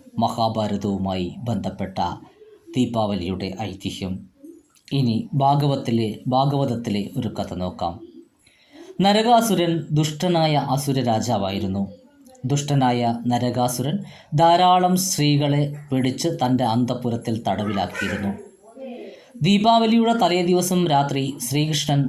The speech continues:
നരകാസുരനെ വധിച്ച് നരകാസുരൻ തടവിലാക്കിയ സ്ത്രീകളെ മോചിപ്പിച്ചു. പുലർച്ചെ തിരിച്ചെത്തിയ ശ്രീകൃഷ്ണന് കുളിക്കാൻ സ്ത്രീകൾ വാസനത്തൈലം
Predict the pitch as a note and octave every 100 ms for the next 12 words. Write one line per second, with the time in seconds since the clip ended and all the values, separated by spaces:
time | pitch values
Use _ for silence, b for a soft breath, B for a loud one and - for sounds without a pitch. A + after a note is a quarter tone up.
0 | - B2 B2+ C#3 D3+ D3+ C3 B2 A2+ A2+
1 | A2+ - G#2 F#2 B B B A#2+ C3 C#3+
2 | C#3+ C#3+ C#3 B2+ A#2 - A2 C3 D3+ C3+
3 | A#2+ A#2 A#2+ - A2+ A#2 A2 G2+ G2+ -
4 | F#2 - F2+ - - _ _ B B B
5 | B - D3 D3+ - D#3 D3 - D3+ E3
6 | E3+ D3+ E3 D3 D#3 E3 - E3+ E3+ -
7 | - - C#3 C#3+ C#3+ C#3 - C#3 C#3 C3+
8 | A#2 B B A#2+ B2+ C#3+ D#3+ C#3+ - B2
9 | A#2+